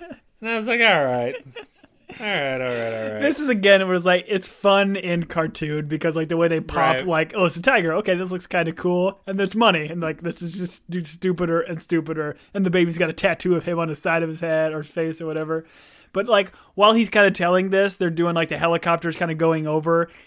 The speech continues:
Speaker 2: And if you pause it, there's all these different billboards. Some of the billboards are just kinda stupid.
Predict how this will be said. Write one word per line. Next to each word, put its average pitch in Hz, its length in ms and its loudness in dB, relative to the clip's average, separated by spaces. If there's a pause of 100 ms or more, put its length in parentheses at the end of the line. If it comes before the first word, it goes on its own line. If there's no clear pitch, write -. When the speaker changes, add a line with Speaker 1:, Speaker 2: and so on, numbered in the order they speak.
(140)
Speaker 2:
And 170 420 -2
if 180 220 -6
you 170 120 0
pause 180 380 2
it, 175 160 0
there's 165 180 0
all 170 120 2
these 160 120 0
different 160 320 -4
billboards. 165 640 2 (220)
Some 233 140 2
of 202 80 4
the 180 40 2
billboards 180 320 2
are 160 40 -6
just 160 120 -6
kinda 165 160 -4
stupid. 190 500 -4